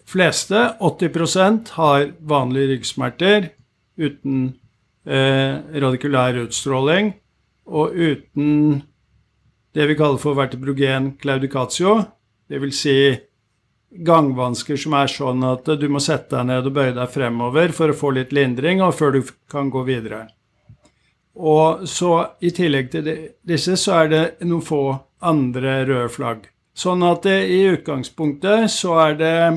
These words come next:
så kan du se det an litt, selv med de som har radikulære smerter. Du kan ta det inn til en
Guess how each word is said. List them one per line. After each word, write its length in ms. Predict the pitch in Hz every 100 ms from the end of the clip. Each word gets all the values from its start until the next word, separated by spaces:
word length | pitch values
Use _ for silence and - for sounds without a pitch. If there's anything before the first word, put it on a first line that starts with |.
| 156 _ _
så 160 | -
kan 200 | 175 175
du 80 | 170
se 280 | 160 - 185
det 240 | 139 127
an 160 | 143 151
litt, 300 | 165 196 -
selv 560 | - - 147 143 143 147 - _ -
med 160 | 165 147
de 140 | 135
som 240 | - 151 151
har 420 | 139 139 135 143 _ _ -
radikulære 600 | 147 135 147 147 123 123
smerter. 400 | - 151 - 175
Du 160 | 160 143 -
kan 300 | 151 165 202
ta 200 | 170 139
det 120 | 135
inn 120 | 135 135
til 120 | 151
en 200 | 135 120